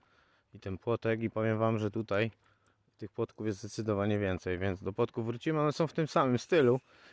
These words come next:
Jeden tam się wyróżnia, ale on chyba jest bardziej współczesny. Także jeszcze remiza, O S P. I, i, i, i,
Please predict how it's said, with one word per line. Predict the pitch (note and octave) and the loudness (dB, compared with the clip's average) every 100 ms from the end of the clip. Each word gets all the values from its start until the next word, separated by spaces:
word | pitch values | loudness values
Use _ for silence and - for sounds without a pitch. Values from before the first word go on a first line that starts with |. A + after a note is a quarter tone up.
| - | 0
Jeden | D3+ C#3 A#2+ | 4 4 4
tam | B2+ | 2
się | A2+ B2 | 2 2
wyróżnia, | C#3 C#3+ A2 A#2+ | 4 4 4 4
ale | A#2+ A#2 | 6 6
on | A#2 | 4
chyba | A#2 A#2 | 2 2
jest | A2 | 4
bardziej | A#2 G#2+ G#2+ | 2 2 0
współczesny. | - G#2+ A#2 G#2+ G#2+ G2+ _ _ _ _ _ _ | -2 -4 -2 -2 -6 -10 _ _ _ _ _ _
Także | G2 F#2+ F#2 F#2 | -12 -10 -8 -8
jeszcze | F2 - C3 | -8 -6 -4
remiza, | A#2 G#2 G2 F#2+ F2 - _ _ _ _ _ _ _ _ | -2 -2 -2 -4 -4 -12 _ _ _ _ _ _ _ _
O | F2 | -12
S | F2+ - | -10 -12
P. | - A#2+ A#2+ - - - _ _ _ _ _ _ _ _ _ _ _ | -4 0 0 -4 -18 -20 _ _ _ _ _ _ _ _ _ _ _
I, | B2 C#3+ - | -10 -10 -10
i, | A#2+ A#2 - | -10 -10 -8
i, | G2 - | -10 -10
i, | G#2 F#2+ | -8 -8